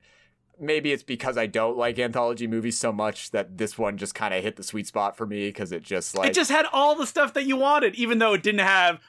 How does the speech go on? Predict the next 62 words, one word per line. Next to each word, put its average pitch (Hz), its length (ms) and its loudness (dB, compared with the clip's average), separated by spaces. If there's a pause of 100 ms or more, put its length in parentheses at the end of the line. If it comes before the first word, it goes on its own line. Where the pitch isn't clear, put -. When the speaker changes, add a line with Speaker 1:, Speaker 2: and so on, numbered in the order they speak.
(120)
Speaker 2:
punchlines, 175 680 2
which 165 180 0
we 220 120 2
said 208 420 2 (260)
kind 214 240 2
of 175 120 0
we 185 160 2
need 185 180 4
in 196 100 4
<laughs> - 20 -2
horror 190 340 2
stuff, 202 400 0
but 220 260 4
it 208 80 -2
had 254 140 6
a 247 40 4
bunch 233 200 2
of 196 80 -2
gore, 247 360 4
it 226 40 6
had 220 100 6
a 208 40 -6
bunch 208 160 0
of 190 80 2
weird 220 200 4
stuff. - 320 -4
Like, 226 140 2
the 240 80 0
shorts 320 280 4
just 262 160 -2
kinda 233 240 2
end, 226 220 4
and 190 80 -4
you're 190 140 4
like, 165 180 4
"Oh, 208 60 6
I 233 100 6
guess 202 220 0
it's 190 120 -2
over." 240 340 4
Speaker 1:
Like, - 120 4
Speaker 2:
<laughs> 320 80 -10
But 302 80 -6
Speaker 1:
yeah, 233 260 4
I 214 120 0
kinda 254 320 2
liked 165 260 0
those 143 260 2
don-, 117 320 0
non 117 200 0
sequitur 113 480 -2
endings 95 480 -4
for 98 200 -6
them, 101 140 -4
and 165 80 0
I 170 60 0
kinda 233 260 0
like 143 360 -2
the 127 280 -4
almost, 123 420 0
like, 117 200 -2
flippancy 117 960 -6